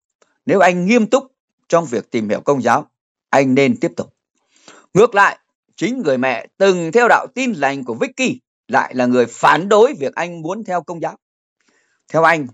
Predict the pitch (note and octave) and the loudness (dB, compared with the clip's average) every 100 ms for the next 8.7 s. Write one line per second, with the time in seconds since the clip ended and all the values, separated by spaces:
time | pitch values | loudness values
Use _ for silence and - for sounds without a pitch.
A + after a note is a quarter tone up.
0 | _ - F#3 F#3+ E3 C#3 - D#3 D#3+ D3+ | _ 0 2 2 0 -2 0 0 0 -4
1 | D3+ D3 B2+ G2+ D#3 D3+ D3 - B2 G2+ | -6 -2 -2 -2 -2 -4 -6 -2 -2 -2
2 | C3 F#3+ C#3 B3 C#4+ E3 C3+ - - - | -4 -4 -4 -4 -2 0 0 0 -10 -10
3 | B2+ A2 G#2+ D3 - B2 F#3+ F3 A#2 G#2 | -6 -6 0 0 0 -2 0 0 0 -4
4 | - F#2 - E3 D#3+ B3 _ _ _ _ | -10 -10 -4 -2 -2 -4 _ _ _ _
5 | _ _ - E3+ D3+ - _ _ - G#2 | _ _ 0 0 0 -4 _ _ -8 -4
6 | - G2+ F#2 G2 B2 - G#2 F#2 G2+ - | -2 -4 -4 0 0 0 -4 -4 -4 -6
7 | - B3 B3+ A3 A#2+ B2 B2 A#3 A3+ G#3 | -2 0 0 0 0 0 -2 -6 -6 -6
8 | F#3+ F#3+ D#3 G2+ - E3 B2 | -4 -2 -2 -2 -4 -6 -8